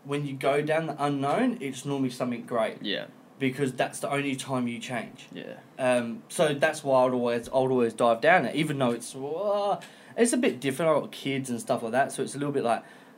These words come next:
Speaker 1: I, I can't be so blasé as
Speaker 2: Yeah.
Speaker 1: if I was single and, you know what I mean, and all that stuff. So, but yeah, but what I really want people to get from this podcast is I want people to reach out to someone and invest in themselves.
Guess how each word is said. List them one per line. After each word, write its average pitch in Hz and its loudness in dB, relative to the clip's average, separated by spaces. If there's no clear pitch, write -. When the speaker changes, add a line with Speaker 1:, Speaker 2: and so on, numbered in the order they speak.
Speaker 1:
I, 135 2
I 131 -6
can't 131 0
be 127 2
so 127 4
blasé 120 6
as 113 2
Speaker 2:
Yeah. 120 0
Speaker 1:
if - -2
I 127 6
was 113 0
single 120 0
and, 107 0
you 120 -2
know 110 0
what 101 -4
I - -6
mean, 113 -2
and 120 -4
all 110 -4
that 113 2
stuff. - -6
So, 131 0
but 185 4
yeah, 180 6
but 160 6
what 180 4
I 170 -4
really 180 0
want 151 0
people 170 -2
to 143 0
get 165 -4
from 143 0
this 180 4
podcast 127 0
is 139 0
I 139 2
want 170 2
people 190 2
to 165 0
reach 151 0
out 143 2
to 156 -6
someone 131 -2
and 139 0
invest 139 -4
in 127 -2
themselves. 120 -4